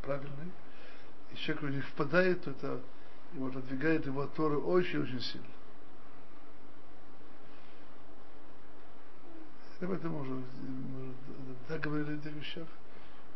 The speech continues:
То есть он, человек, впадающий в гордыню и в высокомерие, он далёк от Всевышнего, а тот далёк от Всевышнего, то тот он также далёк от Торы. Об этом сказано в Масехет Сута, что,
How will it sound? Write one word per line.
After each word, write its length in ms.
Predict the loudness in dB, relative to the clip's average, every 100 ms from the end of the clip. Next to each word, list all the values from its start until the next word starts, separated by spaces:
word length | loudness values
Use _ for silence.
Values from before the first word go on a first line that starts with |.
| 0
То 60 | 0
есть 200 | 0 0 0
он, 260 | 0 0 0 0 0
человек, 240 | 0 0
впадающий 460 | 0 0 0 0 0
в 40 |
гордыню 600 | 0 0 2 2 2 0 0
и 120 | 0
в 1160 | 0 0 -2 -2 -2 0 0 0 0 0 0
высокомерие, 760 | 0 0 0 0 2 2 2 0 0 -2 -2 -2 -2 -2 -2
он 100 | 0 0 2
далёк 240 | 2 2
от 80 | 0
Всевышнего, 680 | 0 0 0 0 -2 -2 -2 -2 -2 0 0 0 -2
а 40 |
тот 120 | -2 0
далёк 180 | 0
от 60 | 0
Всевышнего, 440 | 0 0 0 0 0
то 140 | 0
тот 240 | 0 0
он 100 | 0
также 260 | 0 0 0
далёк 220 | 0 0
от 120 | 0 0
Торы. 180 | 0 0 0 0 -2 -2 -2 -2 -2 -2 -2 0 0 0 0 0 0
Об 80 | 0
этом 200 | 0 0
сказано 300 | 2 2 2
в 20 |
Масехет 300 | 2 0 0 0
Сута, 420 | 0 2 4 2
что, 360 | 0 0 0